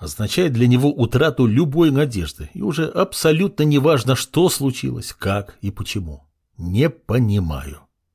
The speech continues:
«Простите». Как же бесит. М? Оторвавшись от своих мыслей и от созерцания уже давно опустевшего дверного проема,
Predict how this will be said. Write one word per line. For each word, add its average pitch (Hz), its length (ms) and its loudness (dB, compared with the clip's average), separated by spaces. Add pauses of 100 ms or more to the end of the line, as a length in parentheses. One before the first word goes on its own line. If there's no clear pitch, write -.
(140)
«Простите». - 580 -4 (520)
Как 82 380 -6
же 95 160 0
бесит. 87 580 -6 (300)
М? 143 360 -2 (440)
Оторвавшись 151 760 2
от 113 80 -2
своих 104 320 -2
мыслей 160 420 0
и 104 140 -6
от 92 100 -4
созерцания 98 720 0
уже 90 220 -4
давно 110 420 0
опустевшего 92 800 -4
дверного 90 440 0
проема, 156 600 0